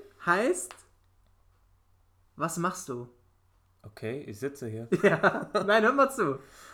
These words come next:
Speaker 1: Ich erklär dir ganz kurz, wie es läuft, ja?
Speaker 2: Okay.
Speaker 1: Ich, äh, stelle dir eine Situation vor, ja? Und dann frage ich dich nach, was du in dieser Situation machen würdest.
Speaker 2: Ja, okay.
Speaker 1: Ja?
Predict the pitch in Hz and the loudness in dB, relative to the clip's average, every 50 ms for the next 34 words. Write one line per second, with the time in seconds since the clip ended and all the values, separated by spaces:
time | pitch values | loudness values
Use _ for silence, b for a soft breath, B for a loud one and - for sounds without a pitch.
0 | B B B B B B B B - 180 170 190 175 180 202 208 208 190 160 170 | B B B B B B B B -2 0 0 0 0 0 0 0 0 0 0 0
1 | 185 208 - - 180 175 165 - 160 151 151 131 123 120 113 113 - - 131 143 | -2 -2 -4 -4 -4 -4 -2 -2 -4 -4 -2 -4 -4 -4 -4 -6 -8 -6 -4 -4
2 | 180 220 131 139 156 160 - - 156 147 147 151 147 143 143 - - 196 208 208 | -4 -2 -4 -4 -6 -8 -10 -8 -4 -4 -2 -2 -2 -4 -4 -4 -2 0 2 2
3 | 208 180 185 160 175 170 165 160 151 - - - 143 151 165 156 160 143 139 - | 2 2 2 0 0 -2 -2 -2 -4 -6 -8 -10 -6 -6 -4 -2 -2 -2 -2 -2
4 | - 190 240 269 254 - - 226 240 277 339 349 - _ _ _ _ _ _ _ | -4 -2 -2 -2 -4 -4 -6 -4 -4 -4 -4 -6 -10 _ _ _ _ _ _ _
5 | _ _ _ - 143 147 175 262 - - - _ _ _ _ _ _ _ _ _ | _ _ _ -4 -2 -2 -2 -2 -6 -12 -20 _ _ _ _ _ _ _ _ _
6 | _ _ _ _ _ _ _ _ _ _ - 165 160 156 160 160 170 202 226 - | _ _ _ _ _ _ _ _ _ _ -2 -2 -2 2 2 2 2 2 0 -4
7 | - - 175 175 170 165 - - 147 - 143 123 127 139 156 - - - _ _ | -2 -2 -2 -2 -2 -6 -10 -12 -12 -10 -8 -6 -6 -6 -8 -12 -18 -20 _ _
8 | _ - - 143 147 - - 139 135 - _ _ _ _ - 180 170 175 165 160 | _ -6 -6 -6 -6 -4 -8 -8 -8 -8 _ _ _ _ -10 -8 -6 -6 -6 -6
9 | 156 147 139 143 139 - 139 135 - - 131 131 131 139 139 - 131 117 127 113 | -6 -6 -8 -8 -8 -8 -8 -10 -8 -10 -10 -8 -8 -10 -10 -10 -14 -14 -14 -14
10 | - - 120 107 - - - _ _ - - 110 - - 104 98 - - 131 160 | -12 -8 -6 -8 -8 -8 -14 _ _ -18 -18 -16 -14 -14 -16 -14 -10 -8 -6 -6
11 | 220 220 | -8 -8